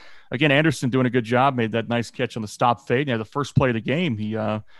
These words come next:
also puts his foot in the ground, pivots, and gets about six extra yards after the catch there. So, uh, just a quick thirty seconds, I guess, on the receivers, Billy. Where do you see them right now?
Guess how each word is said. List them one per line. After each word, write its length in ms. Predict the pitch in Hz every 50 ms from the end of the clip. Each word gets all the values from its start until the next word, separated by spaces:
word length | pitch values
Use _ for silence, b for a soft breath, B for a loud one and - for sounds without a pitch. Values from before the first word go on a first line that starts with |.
| b b b
also 280 | - 156 - - 147 120
puts 200 | - 135 117 -
his 160 | 127 107 -
foot 180 | - - 143 135
in 40 |
the 60 | 139 117
ground, 280 | 127 127 123 117 -
pivots, 400 | - 135 127 123 135 127 - -
and 100 | 117 110
gets 220 | 110 120 107 - -
about 300 | 113 120 113 113 - -
six 360 | - - 139 127 - - -
extra 300 | 127 - - - - 113
yards 240 | 113 123 123 107 120
after 200 | 113 - - -
the 80 | -
catch 360 | - - - - - - -
there. 240 | - 127 110 107 - b b b b b b b b
So, 340 | b - - 147 135 131 131
uh, 680 | 131 131 127 131 127 127 131 135 - - 131 156 147
just 300 | 123 147 135 - - 147
a 80 | 127
quick 220 | - - 147 135 -
thirty 240 | - 139 127 120 98
seconds, 400 | - 131 135 127 - 135 - 131
I 80 | 117
guess, 260 | 107 117 113 - -
on 80 | 135 117
the 80 | 110 107
receivers, 480 | 110 104 - - 127 135 131 120 98
Billy. 240 | 101 107 107 107 107
Where 140 | 113 113 113
do 40 | 113
you 60 | 110
see 180 | - - 123
them 140 | 113 110 110
right 160 | 113 107 101
now? 240 | 113 117 123 117 107